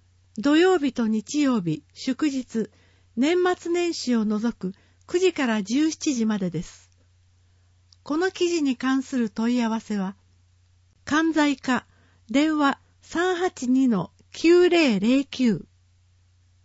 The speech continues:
償却資産の申告をお忘れなく。固定資産税は土地や家屋に対して課税されるほか、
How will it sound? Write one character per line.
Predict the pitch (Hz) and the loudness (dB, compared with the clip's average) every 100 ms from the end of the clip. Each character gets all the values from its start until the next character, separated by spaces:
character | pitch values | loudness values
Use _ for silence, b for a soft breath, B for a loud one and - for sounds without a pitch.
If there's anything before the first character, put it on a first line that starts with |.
| _ _ _ _ _ _ _ _ _ _ _ _ - | _ _ _ _ _ _ _ _ _ _ _ _ -16
償 | - 311 349 | -2 0 0
却 | - 359 - | 0 -2 -4
資 | 311 330 | -6 -4
産 | - 320 247 | 0 2 2
の | 214 | 0
申 | - 247 262 | -2 0 0
告 | 247 226 - 220 | 0 -6 -6 -4
を | 208 - - | -4 -6 -4
お | 226 | 0
忘 | 269 302 - | 0 -2 -4
れ | 277 | 0
な | 247 226 | 0 0
く。 | - - _ _ _ _ _ _ _ _ _ _ _ _ _ _ | -6 -14 _ _ _ _ _ _ _ _ _ _ _ _ _ _
固 | 262 277 | -6 0
定 | 339 349 | 2 2
資 | - | 0
産 | - 339 330 | 0 0 0
税 | 269 240 208 | 2 2 2
は | 190 190 b b _ | -2 -6 b b _
土 | 262 | -6
地 | 262 349 | -2 2
や | 349 | 2
家 | 330 359 359 | 2 2 2
屋 | 330 269 | 2 2
に | 240 | 0
対 | 277 277 | 2 0
し | 240 | -2
て | - 190 | -4 -6
課 | - 226 | -4 -4
税 | 240 311 302 | 0 2 0
さ | - 254 | 0 0
れ | 262 | 0
る | 247 | 0
ほ | 214 | -4
か、 | 196 175 | -4 -8